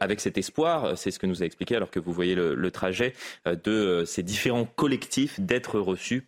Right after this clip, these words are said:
potentiellement par un des membres du gouvernement. On verra si ça sera le cas ou non, euh, d'ici la semaine prochaine. On débattra assez longuement, euh, de, de ce sujet. Ça va être extrêmement intéressant un peu plus tard dans l'émission. Aux alentours de dix-huit heures trente, le rendez-vous est pris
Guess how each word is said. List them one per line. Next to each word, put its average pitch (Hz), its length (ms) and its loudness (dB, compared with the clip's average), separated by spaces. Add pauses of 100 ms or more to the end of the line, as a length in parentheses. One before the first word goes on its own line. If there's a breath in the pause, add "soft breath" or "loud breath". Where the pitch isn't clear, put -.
potentiellement 101 560 0
par 95 380 -4
un 98 100 0
des 95 120 0
membres 92 300 0
du 87 120 -10
gouvernement. 87 560 0 (300 loud breath)
On 87 60 0
verra 95 360 0
si - 140 -4
ça - 160 -2
sera - 360 -2
le 90 180 0
cas 123 240 2 (300 loud breath)
ou 110 100 4
non, 131 220 4 (360 loud breath)
euh, 95 120 2
d'ici 107 600 0
la 104 180 2
semaine 135 420 0
prochaine. 147 520 0
On 107 80 2
débattra 139 580 0
assez 110 320 0
longuement, 131 480 0
euh, 98 60 2
de, 101 260 2
de 95 160 -2
ce - 140 -6
sujet. 117 320 -2
Ça 101 140 -4
va 98 100 0
être 98 160 -4
extrêmement 113 340 -2
intéressant 107 460 -2
un 101 80 -2
peu 139 100 -4
plus 120 160 -6
tard 123 160 -2
dans 104 100 0
l'émission. 104 360 0
Aux 107 100 -2
alentours 101 280 -2
de 92 80 0
dix-huit 113 340 -4
heures 107 100 -6
trente, - 220 -4
le 104 60 2
rendez-vous 101 420 0
est 98 80 2
pris 107 240 -2